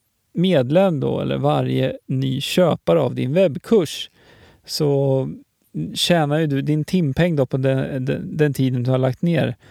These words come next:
blir ju bara högre och högre för varje gång. Så att, eh, det är halva, halva anledningen kan man väl säga då till att jag tar upp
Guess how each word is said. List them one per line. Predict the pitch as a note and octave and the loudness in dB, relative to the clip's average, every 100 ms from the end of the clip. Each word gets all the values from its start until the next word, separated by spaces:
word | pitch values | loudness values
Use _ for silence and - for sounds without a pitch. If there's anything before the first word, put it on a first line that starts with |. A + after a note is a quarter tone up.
| _ - | _ -2
blir | D3+ | 0
ju | C3 C3 | 0 0
bara | C#3 B2 | 0 0
högre | A2+ A#2+ A#2+ C3 | 0 -2 -4 -4
och | B2 | -2
högre | D3+ D3 C#3 | 0 0 -4
för | - C#3 | -6 -6
varje | A2+ A2+ | -4 -4
gång. | E3 F3+ C3+ D#3+ - _ _ _ _ _ - - - - - | 0 0 -2 -12 -18 _ _ _ _ _ -20 -18 -20 -20 -20
Så | - G3 | 0 2
att, | G#3 - | 4 6
eh, | A3 G#3+ - _ _ _ _ _ _ _ - | 4 4 -4 _ _ _ _ _ _ _ -6
det | E3 G3+ | 4 4
är | A#3 | 4
halva, | A3+ F3 D#3 E3 F#3 - _ | 2 2 6 6 4 -4 _
halva | D3 F#3 D3 C#3+ | 0 2 2 4
anledningen | D3+ B2 B2 B2 B2+ B2+ | 2 2 2 0 0 -2
kan | B2+ C3 | -2 -2
man | |
väl | B2+ | -2
säga | B2 C#3 C#3 | -2 -2 -2
då | C#3+ | -6
till | C3 C#3 | -4 -4
att | C#3 B2+ | -4 -4
jag | C#3+ B2+ | -4 -2
tar | D3+ | -2
upp | - D3 C3 - | 0 0 0 -8